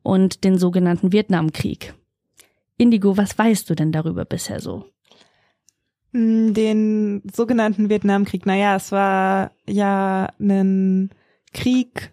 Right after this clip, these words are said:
Speaker 2: offiziell quasi zwischen Nord- und Südvietnam, aber wird auch ein Stellvertreterkrieg im Kalten Krieg genannt. Also,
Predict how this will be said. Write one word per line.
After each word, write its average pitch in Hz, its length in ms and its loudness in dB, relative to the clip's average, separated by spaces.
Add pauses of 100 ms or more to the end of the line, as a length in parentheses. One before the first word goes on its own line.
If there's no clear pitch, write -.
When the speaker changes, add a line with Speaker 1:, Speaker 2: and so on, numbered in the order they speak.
(140)
Speaker 2:
offiziell 208 840 0
quasi 208 340 0
zwischen 202 300 0
Nord- 202 260 2
und 196 160 -2
Südvietnam, 202 1080 0
aber 190 260 0
wird 185 140 -2
auch 190 280 -4
ein 185 100 0
Stellvertreterkrieg 208 1200 0
im 185 180 2
Kalten 220 480 -2
Krieg - 400 -6
genannt. 214 600 0
Also, 180 520 -2